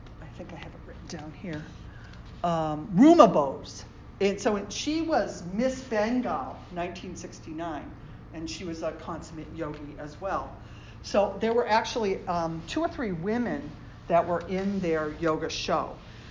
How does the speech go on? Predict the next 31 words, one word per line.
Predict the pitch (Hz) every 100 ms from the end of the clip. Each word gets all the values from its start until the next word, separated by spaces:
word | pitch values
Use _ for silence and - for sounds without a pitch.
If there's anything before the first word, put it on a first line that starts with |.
| - -
So | - 220
they | 226
needed | 226 285 359 277
somebody | - 240 190 170 160
to | 165 - 180 170
actually | 185 185 - - 165
take | - 208 180 -
over | 185 214 220 170 160 - - - - -
the, | 185 165 160 - -
um, | 175 160 147 151 151 - - - - - - - -
they | -
had | 175 185
a | 170
yoga | 180 185 196
school | - - 175 143 135 -
in | 175 160 156 - - - -
Japan, | 180 190 190 180 135 117 - - - - -
and | 170
to | 165
also | 175 170 - 160 147
run | 165 160 165
the |
business | 160 175 165 170 147 139 -
in | 160 156
Japan. | 156 - 170 143 127 -
It | 165
was | 156
like | 156 -
a |
family | - 165 160 156
business | 143 160 - 135 123